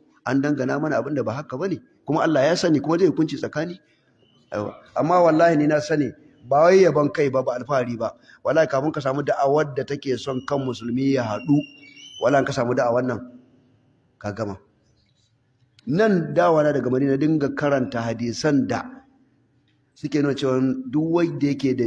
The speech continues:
yake bid'a, bid'ansa bata kai a ce masa kafiri ba, za ka bi shi sallah. Har na karanta ci-, eh, asar na cikin Buhari, Nasir Albasri ya ce,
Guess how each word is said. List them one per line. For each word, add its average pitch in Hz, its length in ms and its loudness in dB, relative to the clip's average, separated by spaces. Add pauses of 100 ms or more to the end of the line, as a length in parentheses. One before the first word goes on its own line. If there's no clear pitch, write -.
(140)
yake 139 320 0
bid'a, 143 480 2 (480)
bid'ansa 156 560 0
bata 123 180 -2
kai 160 140 -2
a 127 80 0
ce 139 100 -2
masa 123 220 -2
kafiri 123 500 -4
ba, 101 200 -6 (480)
za 123 100 0
ka - 100 -4
bi 113 120 -4
shi 107 120 -8
sallah. 104 360 -2 (1080)
Har 135 140 0
na 160 100 2
karanta 156 320 0
ci-, - 100 -14
eh, 131 300 0
asar 165 200 0
na 156 80 -2
cikin 156 240 -4
Buhari, 131 460 0 (360)
Nasir 151 260 2
Albasri 135 360 0
ya 143 60 2
ce, 139 220 -2